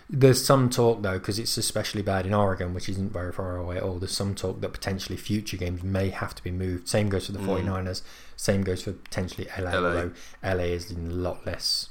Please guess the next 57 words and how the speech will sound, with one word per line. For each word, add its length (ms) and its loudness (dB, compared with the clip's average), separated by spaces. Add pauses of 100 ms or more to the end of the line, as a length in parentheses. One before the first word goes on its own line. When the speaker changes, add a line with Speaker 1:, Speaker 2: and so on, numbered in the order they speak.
(880)
Speaker 1:
It's 140 0
not 280 4
Speaker 2:
It's, 0 -
Speaker 1:
in 60 4
Speaker 2:
it's, 120 2
Speaker 1:
the, 100 -4
Speaker 2:
it's 140 4
Speaker 1:
nowhere 200 12
Speaker 2:
further 120 12
Speaker 1:
near 80 12
Speaker 2:
up, 80 10
Speaker 1:
in 60 -2
the 60 10
Speaker 2:
isn't 160 4
it? 20 2 (100)
Speaker 1:
fire. 100 0
Speaker 2:
It's 100 -6
more 160 0
San 220 0
Francisco 500 -2
upwards. 320 -2
Speaker 1:
Yeah, 280 2
San 200 2
Francisco 480 0
especially. 640 -2
I 60 -4
mean, 220 -2
there 100 0
was 220 -2
somewhat 400 4
of 100 -2
a 60 -6
fog. 340 -4
They 80 0
had 140 -2
to 80 -4
do 100 0
an 80 0
air 180 4
quality 380 -6
test 240 -6
before 240 -4
last 260 -4
week's 160 -10
game, 360 -8 (200)
Speaker 2:
Mm-hmm. 320 -4
Speaker 1:
um, 440 -4
but 320 -4
forty-niners 560 -2
are 100 -6
away 220 -4
this 240 -8
week 180 -10
at 60 -8
the 80 -8
Jets, 400 -8
so 320 -10